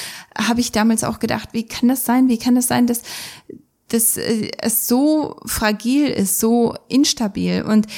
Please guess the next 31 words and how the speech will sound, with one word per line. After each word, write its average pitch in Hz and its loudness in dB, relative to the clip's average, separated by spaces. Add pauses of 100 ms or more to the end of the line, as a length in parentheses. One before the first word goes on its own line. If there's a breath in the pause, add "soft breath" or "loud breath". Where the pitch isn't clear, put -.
das 254 0
ist 269 -4
eben 233 2
einer 220 2
der 220 2
Gründe. 226 4
Wenn 202 2
Calcium 240 2 (160)
nicht 247 2
im 226 2
Zahnschmelz 226 0
drin 262 4
bleibt, 208 0
dann, 202 2 (360 loud breath)
dann 220 4 (160)
fehlt 254 0
eben 220 0
eine 208 2
sehr, 214 0
sehr 220 2 (200)
entscheidende 214 4
Substanz 220 0
von 214 4
dem 214 6
Zahnschmelz. 208 0
Und 202 0
deswegen 214 0
ist 220 -2
Magnesium 202 2
einfach 196 -4
wichtig, 208 -2